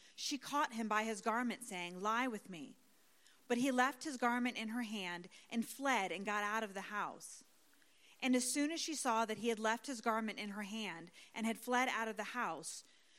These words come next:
she called to the men of her household and said to them, "See, he has brought among us a Hebrew to laugh at us. He came in to lie with me,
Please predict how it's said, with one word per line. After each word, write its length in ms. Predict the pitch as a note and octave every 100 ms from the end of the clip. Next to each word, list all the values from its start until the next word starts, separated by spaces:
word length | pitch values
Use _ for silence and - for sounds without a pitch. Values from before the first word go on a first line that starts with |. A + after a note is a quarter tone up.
| -
she 180 | - C#4+
called 320 | A#3 D4 D4
to 100 | C#4
the 80 | C4
men 160 | B3
of 120 | B3
her 120 | - A3+
household 540 | A#3 A#3+ B3 G#3+ F#3+
and 120 | F#3+
said 220 | A#3+ A#3+
to 80 | A#3
them, 260 | F#3+ F3 E3+ - -
"See, 500 | - - D#4 E4 F#4 - -
he 200 | C4+ C#4+
has 160 | B3
brought 260 | C4 C4 D4
among 320 | C4+ C4 C4
us 140 | A#3
a 40 | A3
Hebrew 400 | - C#4+ A3+ G3+
to 140 | -
laugh 360 | A#3+ A3+ B3+ A#3+
at 80 | F3
us. 340 | E3+ - - - - - -
He 140 | C#4
came 300 | C4 C#4+ C#4
in 120 | D#4
to 120 | C#4 B3+
lie 240 | A#3 B3
with 220 | B3+ A#3+
me, 240 | G3+ F3